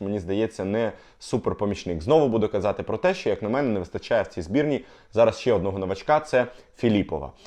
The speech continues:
Ну, але, е, маємо, що маємо, тож, е, Довбик має закривати собою всю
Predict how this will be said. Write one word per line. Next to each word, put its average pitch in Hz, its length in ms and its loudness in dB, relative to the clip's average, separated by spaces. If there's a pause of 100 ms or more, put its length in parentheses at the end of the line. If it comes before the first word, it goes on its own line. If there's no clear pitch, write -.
(260)
Ну, 196 320 8
але, 139 520 10
е, 113 60 0
маємо, 127 340 4
що - 160 -4
маємо, 170 480 4
тож, 117 300 0
е, - 20 -12 (840)
Довбик 135 520 4
має 120 260 2
закривати 98 680 2 (180)
собою 120 540 4
всю 151 400 4